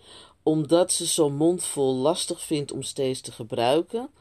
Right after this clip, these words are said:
al is het maar in haar hoofd, gebruikt ze voortaan de eerste letters als afkorting.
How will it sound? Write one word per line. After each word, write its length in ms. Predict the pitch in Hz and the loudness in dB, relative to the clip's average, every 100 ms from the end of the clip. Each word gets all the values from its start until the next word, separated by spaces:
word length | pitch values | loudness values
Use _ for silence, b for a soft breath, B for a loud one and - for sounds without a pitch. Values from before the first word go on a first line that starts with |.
| b b b _ | b b b _
al 300 | 147 147 147 | 2 4 4
is 200 | 170 165 | 2 2
het 140 | 180 | -2
maar 200 | 160 151 | -2 0
in 160 | - 131 | 0 0
haar 180 | 117 120 | -2 0
hoofd, 380 | 147 190 - | 2 2 -2
gebruikt 480 | - 151 151 190 220 | -6 -2 0 2 0
ze 160 | - 175 | -4 -6
voortaan 560 | - 165 165 165 143 | 2 4 4 0 -4
de 120 | 135 - | -4 -4
eerste 460 | 170 220 220 170 | 0 0 -2 -4
letters 440 | 151 143 160 170 - | 0 0 -2 -6 -6
als 220 | 160 - | -8 -4
afkorting. 680 | 190 - 120 98 98 92 | -6 -6 -8 -8 -8 -8